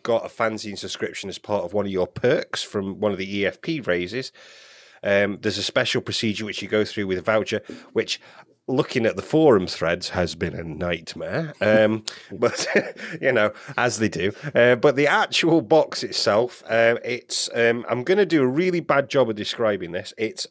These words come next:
eight cans of beer, four different styles. So basically, it's four cans, four unique cans of beer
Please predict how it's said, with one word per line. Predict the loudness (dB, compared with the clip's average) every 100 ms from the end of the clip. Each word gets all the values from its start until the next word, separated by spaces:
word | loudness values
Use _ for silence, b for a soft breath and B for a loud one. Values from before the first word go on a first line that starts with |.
| 0
eight | 0 0 -6
cans | -2 -2 -2 -8
of | -8
beer, | -6 -4 -4 -6 _ _ _ _ _
four | -10 0 2 2
different | 0 -6 -10 -8
styles. | -8 -2 -2 -2 -8 -14 -20 b b b b b b b
So | 0 0
basically, | 2 2 2 -2 -2 -2 -4
it's | -8 -10
four | -16 -6 0 2 2 0
cans, | -4 0 0 0 -8 -10
four | -2 0
unique | 0 -2 -2 -2 -4 -6
cans | 0 0 -2
of | -6
beer | -4 -4 -4